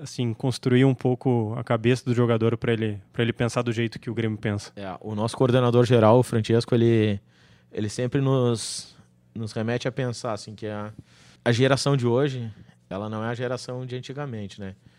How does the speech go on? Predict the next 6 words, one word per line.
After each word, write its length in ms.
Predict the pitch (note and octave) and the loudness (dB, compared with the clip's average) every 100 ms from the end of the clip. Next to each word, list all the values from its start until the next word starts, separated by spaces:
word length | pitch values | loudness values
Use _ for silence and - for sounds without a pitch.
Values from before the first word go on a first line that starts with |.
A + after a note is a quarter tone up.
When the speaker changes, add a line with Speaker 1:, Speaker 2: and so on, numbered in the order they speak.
| - _ | -20 _
Speaker 2:
Então, 380 | - G2+ A2 A2+ | -18 -12 -8 -8
a 40 | A2+ | -8
gente 260 | A#2+ A2+ | -10 -10
utiliza 420 | C3 B2+ A#2 B2+ B2+ | -8 -4 -2 0 0
muita 720 | A#2+ A#2+ C3+ - C#3 C3+ B2+ | 0 -2 -4 -4 -6 -6 -8
plataforma. 720 | C3+ C3 C#3 - A2 G2 G2 | -8 -6 -6 -6 -6 -6 -6